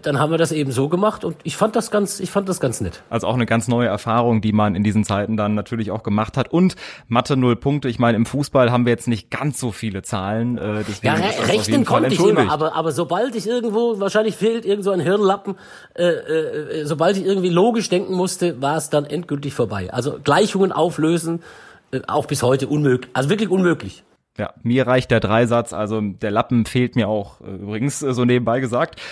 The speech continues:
Speaker 2: Oliver, wir wollen, äh, zum Starten, äh, zum Aufwärmen eine kleine Runde mit dir spielen. Äh, sechs Fragen, sechs Antworten, ganz schnelle Entscheidungshilfe für dich. Enzberg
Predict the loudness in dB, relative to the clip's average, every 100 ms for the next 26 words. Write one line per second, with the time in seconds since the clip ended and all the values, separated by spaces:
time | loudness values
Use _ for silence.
0 | -16 -18 0 2 4 4 4 4 4 2
1 | 2 2 2 2 2 2 0 2 2 2
2 | 2 -2 0 0 0 0 -4 -6 -4 -2
3 | -2 -2 -2 0 -2 -4 -6 -4 0 2
4 | 2 2 4 4 4 2 0 -2 -2 0
5 | 2 0 -2 -4 -6 -2 0 0 0 0
6 | 0 0 -2 -2 -4 -2 0 2 0 0
7 | -2 -2 0 -2 -4 -8 -8 -8 -8 -8
8 | -8 -6 -6 -8 -14 -6 -2 0 -2 0
9 | 4 4 4 0